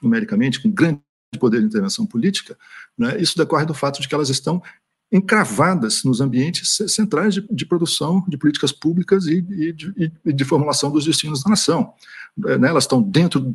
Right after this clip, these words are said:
é, do aparato, é, geral do Estado, elas estão dentro do judiciário, elas estão dentro,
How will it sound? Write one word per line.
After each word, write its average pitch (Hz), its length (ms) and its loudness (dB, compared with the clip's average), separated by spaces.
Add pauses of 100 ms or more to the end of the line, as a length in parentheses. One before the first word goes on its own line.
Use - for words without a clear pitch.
(420)
é, 131 180 0
do 147 160 2
aparato, 117 460 2 (240)
é, 123 120 0
geral 120 300 4
do 98 80 -2
Estado, 147 380 0
elas 135 100 2
estão 127 160 0
dentro 117 240 0
do 110 100 0
judiciário, 123 600 2
elas 120 140 2
estão 113 180 0
dentro, 107 420 -2